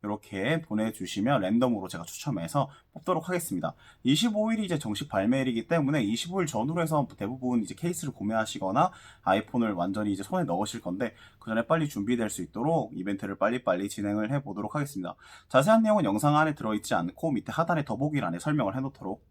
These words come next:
하겠습니다. 많은 이벤트 참여 부탁드릴게요. 뭐, 또 밀린 영상들은 빨리 올리도록 하겠습니다. 자,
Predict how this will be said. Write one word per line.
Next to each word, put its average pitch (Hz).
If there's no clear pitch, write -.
하겠습니다. -
많은 104
이벤트 107
참여 113
부탁드릴게요. 85
뭐, 85
또 95
밀린 104
영상들은 113
빨리 92
올리도록 87
하겠습니다. -
자, 123